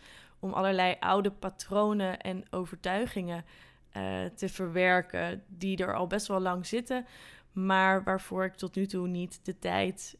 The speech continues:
eh, en ook niet de kans voor heb gehad om daar iets mee te doen, omdat ik er nog niet bij kon.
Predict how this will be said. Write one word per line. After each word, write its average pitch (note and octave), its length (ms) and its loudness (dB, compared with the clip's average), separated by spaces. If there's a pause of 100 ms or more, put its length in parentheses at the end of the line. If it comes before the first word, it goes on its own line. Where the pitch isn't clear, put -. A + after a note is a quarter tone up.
eh, F3+ 420 -6
en F#3 100 -4
ook F3 80 -4
niet F3+ 140 -4
de F#3+ 140 -8
kans A3+ 300 0
voor F#3+ 80 -2
heb F3+ 140 -4
gehad F3 440 -8
om F3+ 160 -6
daar F3+ 180 -2
iets - 180 -10
mee F3+ 180 -2
te F3+ 120 -8
doen, G3 240 0
omdat F#3+ 260 -2
ik - 100 -10
er G3 80 -2
nog F#3 180 -4
niet F3 200 -6
bij G3+ 260 4
kon. E3 320 -4